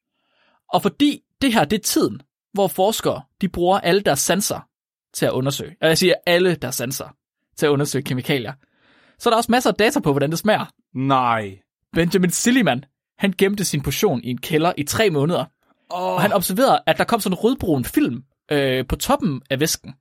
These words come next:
Speaker 1: Og at væsken, det var meget grumset, da han endelig åbnede glasset.
Speaker 2: Åh.
Speaker 1: Men så kører han det der bare igennem sådan en oste-, ostenet, et eller andet, ikke? Og så lugter han til det en gang, og så vurderer han, det er sgu ikke så slemt.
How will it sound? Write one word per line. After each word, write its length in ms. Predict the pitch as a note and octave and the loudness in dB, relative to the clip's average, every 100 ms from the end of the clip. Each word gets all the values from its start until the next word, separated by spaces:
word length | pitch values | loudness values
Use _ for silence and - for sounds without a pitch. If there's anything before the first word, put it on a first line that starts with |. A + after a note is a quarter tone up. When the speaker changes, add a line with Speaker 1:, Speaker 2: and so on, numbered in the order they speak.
| _ _ _ _ _ - | _ _ _ _ _ -2
Speaker 1:
Og 80 | E3 | 0
at 100 | D3+ | 2
væsken, 240 | A3 F3+ | 0 2
det 60 | F3+ | 0
var 60 | |
meget 280 | E3 E3+ G#3 | 2 2 0
grumset, 540 | - G#3+ D4 - C3 A2+ | -2 -2 -2 0 -2 -2
da 40 | |
han 120 | D#3 | -4
endelig 220 | D#3+ F#3 G3+ | -2 -4 0
åbnede 320 | F#3+ G#3+ F3+ | 0 0 -4
glasset. 300 | C#3+ E3 - E3 | -4 -4 -6 -8
Speaker 2:
Åh. 500 | E3 D#3+ C#3+ D#3 D3+ | -6 -4 -2 0 2
Speaker 1:
Men 140 | F#3 - | 0 -2
så 200 | - G#3+ | -4 -2
kører 200 | - G#3 | 0 0
han 120 | F3+ | 0
det 80 | D#3 | 0
der 80 | D#3 | 2
bare 180 | E3+ F#3 | 2 2
igennem 240 | G#3 E3 | 2 -2
sådan 140 | C#3 - | -4 -2
en 80 | F3 | 0
oste-, 400 | G3+ - B2 A#2 | 0 0 -2 0
ostenet, 1200 | D#3+ E3+ - A2+ A2 A2 B1 - - C#3 D#3+ - - | -2 -4 -4 -6 -4 -8 -10 -14 -8 -2 -2 -2 -12
et 100 | - | -4
eller 140 | D#3 C#3+ | -2 0
andet, 160 | C3+ | 0
ikke? 180 | A#2+ C#3+ - _ - - - | 0 -2 -4 _ -20 -12 -4
Og 80 | |
så 100 | D3+ | 2
lugter 340 | F#3 G3 G#3+ B2 | 4 4 2 -4
han 120 | C3 | -4
til 140 | C3 | 0
det 60 | C#3+ | 0
en 60 | C3+ | 2
gang, 240 | C#3 D3 | 0 0
og 80 | C#3+ | -4
så 80 | D#3+ | -2
vurderer 240 | D3+ E3 | 0 0
han, 100 | B2+ | 0
det 100 | F#2+ | 0
er 40 | C#3+ | 0
sgu 160 | - | 0
ikke 140 | B2 - | -6 -6
så 80 | - | -12
slemt. 300 | - - | -12 -16